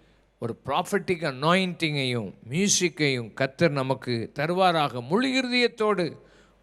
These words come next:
முழு பலத்தோடு கர்த்தரை ஆராதிக்கணும். யாத்திராகமம் பதினைஞ்சாம் அதிகாரம் இருபதாம் வசனத்தை நாம் வாசிப்போம். "ஆரோனின் சகோதரியாகிய மிரியாம் என்னும்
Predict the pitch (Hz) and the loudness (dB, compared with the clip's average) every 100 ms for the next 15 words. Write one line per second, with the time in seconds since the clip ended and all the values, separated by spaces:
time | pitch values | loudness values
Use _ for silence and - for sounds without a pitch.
0 | _ - 110 170 262 269 160 165 220 269 | _ -20 -4 0 2 2 0 -2 2 2
1 | 269 262 254 233 233 214 196 185 165 - | 0 2 2 2 0 -2 0 0 0 0
2 | 151 160 147 131 113 117 104 135 147 160 | 2 4 2 0 -4 -4 0 0 2 2
3 | 147 139 123 131 151 156 143 127 123 123 | 2 0 0 0 2 0 0 0 -2 -2
4 | 117 123 175 170 - - - _ 143 165 | -2 -2 -2 -4 -16 -20 -20 _ 0 0
5 | 175 160 151 135 123 - 139 - 127 117 | 2 2 0 0 -2 0 -2 0 0 0
6 | 104 - - _ - 117 113 107 101 - | -2 -10 -20 _ -16 -2 0 0 -2 -2
7 | 117 123 - 117 101 80 _ _ 120 156 | 0 0 -2 -4 -6 -8 _ _ 2 2
8 | 190 175 135 104 - - _ - - 135 | 2 0 -2 -4 -10 -20 _ -12 -4 0
9 | 156 185 160 147 131 117 110 104 120 139 | 2 2 2 2 2 0 -8 -10 -6 0
10 | 156 135 101 - _ 117 123 147 104 | 2 0 -4 -20 _ -6 -2 -2 -4